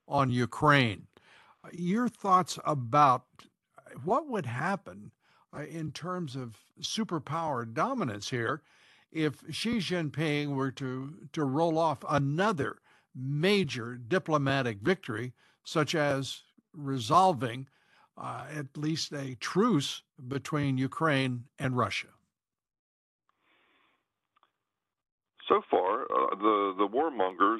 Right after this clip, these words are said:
Speaker 2: amongst us, um, in Congress, uh, have been saying that, um, that there cannot, there cannot be an arbiter, a, a peace, that it, we have, there has to be victory at all costs. Yet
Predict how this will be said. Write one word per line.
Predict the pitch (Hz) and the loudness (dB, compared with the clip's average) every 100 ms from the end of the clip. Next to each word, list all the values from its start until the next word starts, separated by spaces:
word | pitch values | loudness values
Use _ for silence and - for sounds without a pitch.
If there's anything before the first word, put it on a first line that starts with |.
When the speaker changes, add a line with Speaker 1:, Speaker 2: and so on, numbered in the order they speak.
| - 92 | -2 -2
Speaker 2:
amongst | 87 98 92 - | 0 -2 -2 0
us, | 95 104 - | 0 0 -2
um, | 101 87 82 80 | 0 0 -2 -6
in | - 85 82 | -4 -4 0
Congress, | - 127 107 85 - - | 0 0 2 0 0 -4
uh, | 92 - 110 113 | -2 -2 -4 -2
have | 110 | -2
been | 101 95 - | -2 -4 -2
saying | 110 101 98 - _ _ _ _ | 0 0 -6 -12 _ _ _ _
that, | 110 101 - | -2 -2 -2
um, | 107 101 98 101 _ _ _ - | 0 2 0 -6 _ _ _ -2
that | 104 | -2
there | - 98 104 | 0 0 0
cannot, | - 143 160 127 107 - | 0 -2 0 -2 -4 -6
there | - 107 | -2 -2
cannot | - 131 156 - | 0 0 0 0
be | 123 | -2
an | |
arbiter, | 104 95 85 85 78 - - - - | 2 2 0 -2 -4 -6 -14 -12 -2
a, | 90 - | -2 0
a | - | -2
peace, | - 202 110 - - _ _ _ - 92 | -2 -4 -4 -10 -20 _ _ _ -14 -2
that | 98 90 | 0 0
it, | 95 - | -2 0
we | 104 143 127 | 0 0 0
have, | 135 | -2
there | 101 | 0
has | 127 - | -4 -4
to | 113 | -4
be | 117 101 - 87 | -2 -2 -4 0
victory | 175 - 147 127 117 90 | 0 2 0 0 0 0
at | 90 | 0
all | 110 120 | 0 0
costs. | - - 151 - - _ _ - - _ _ _ _ _ | -4 -2 -2 -2 -12 _ _ -20 -20 _ _ _ _ _
Yet | 98 135 | -4 -4